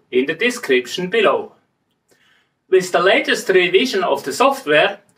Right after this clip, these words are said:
I have fixed all known bugs and implemented some features that were requested by viewers.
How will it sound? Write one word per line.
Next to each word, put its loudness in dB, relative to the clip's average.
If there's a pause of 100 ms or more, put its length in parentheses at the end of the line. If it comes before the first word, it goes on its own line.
(200)
I 2
have 0
fixed -2
all 4
known 0
bugs -2
and 0
implemented -2
some 0
features -4
that -2
were 2
requested -4
by 2
viewers. -2